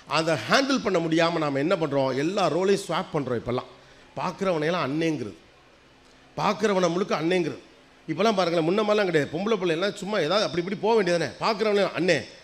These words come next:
அண்ணே. ஏற்கனவே நைன்டிஸ்லாம் நெஞ்சில குத்திட்டு சாவுறான், இதுல பார்க்கிறவனே அண்ணா, அவன் பட்டாருங்குது, வாங்க வந்த புக்கை வச்சுவிட்டு நல்லாரு போறேன். மாமியார் அம்மாங்கிறது உலகத்திலே ஒண்ணா நம்பர் பீலா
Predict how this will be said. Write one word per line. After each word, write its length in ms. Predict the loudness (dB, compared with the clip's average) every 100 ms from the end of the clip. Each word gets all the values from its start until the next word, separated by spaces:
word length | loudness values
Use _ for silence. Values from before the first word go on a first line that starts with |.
| -6
அண்ணே. 260 | -2 0 2
ஏற்கனவே 360 | 2 2 0
நைன்டிஸ்லாம் 560 | 2 2 0 -4 -2 -2
நெஞ்சில 240 | -2 -2
குத்திட்டு 300 | -2 -4 -4
சாவுறான், 380 | 0 2 2 -2 -8 -20 -20 -8
இதுல 140 | -2 2
பார்க்கிறவனே 540 | 4 4 4 4 4 0
அண்ணா, 260 | 0 0 -2 -10 -20 -20 -12
அவன் 180 | -4 -4
பட்டாருங்குது, 560 | -2 2 4 4 2 -2 -8 0
வாங்க 260 | 4 4
வந்த 180 | 4 2
புக்கை 200 | -2 0
வச்சுவிட்டு 420 | 0 0 0 0
நல்லாரு 380 | 2 4 4 2 -4 -18 -20 -20 -20 -20 -12 2
போறேன். 280 | 4 4 -2 -18 -20 -20 -20 -20 -20 -20 -20 -18 -8
மாமியார் 420 | 0 2 4 4
அம்மாங்கிறது 680 | 2 0 0 2 0 -4 -10 -20 -20 -20 -20 -20 -20 -20 -16
உலகத்திலே 640 | -6 -2 0 0 0 2 4
ஒண்ணா 460 | 4 2 4 4
நம்பர் 280 | 2 2 0
பீலா 520 | 0 2 4 4 0